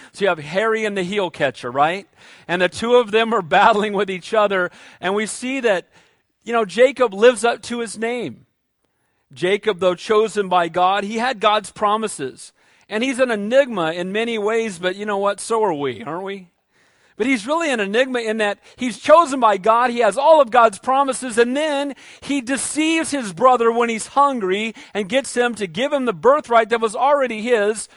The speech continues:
for a bowl of soup. Then, not only does he, you know, find and tempt his brother when he's hungry, he deceives his father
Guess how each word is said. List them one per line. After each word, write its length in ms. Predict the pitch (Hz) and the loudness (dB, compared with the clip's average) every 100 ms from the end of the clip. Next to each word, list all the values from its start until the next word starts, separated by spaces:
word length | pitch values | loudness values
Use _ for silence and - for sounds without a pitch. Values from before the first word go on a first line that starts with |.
| _ | _
for 140 | 208 | 0
a 40 | 202 | 0
bowl 320 | 165 208 202 | 2 2 2
of 60 | 185 | -2
soup. 440 | - 185 135 - _ _ _ _ _ _ _ _ - | -2 -2 -2 -10 _ _ _ _ _ _ _ _ -20
Then, 480 | 156 285 330 311 262 - - | -2 0 0 -2 -8 -16 -2
not 220 | 262 302 | 0 2
only 160 | 285 233 | 0 2
does 220 | 240 - | 0 0
he, 260 | 233 180 - - | -8 -10 -12 -4
you 60 | |
know, 120 | 220 | -4
find 420 | 190 233 233 254 226 | 0 0 0 -2 -6
and 180 | 175 | -8
tempt 260 | 165 254 220 | -2 -2 -2
his 160 | 226 151 | -10 -2
brother 320 | 214 240 226 | 2 2 2
when 160 | 220 | 0
he's 180 | 190 175 | -4 -6
hungry, 440 | - 294 269 208 220 | 0 0 0 -4 -4
he 160 | 233 | -6
deceives 560 | 196 208 - 277 277 220 | -4 -6 -4 -6 -6 -6
his 220 | 233 - | -8 -8
father 840 | - 285 320 349 262 156 151 202 | -2 0 4 4 2 2 -2 -2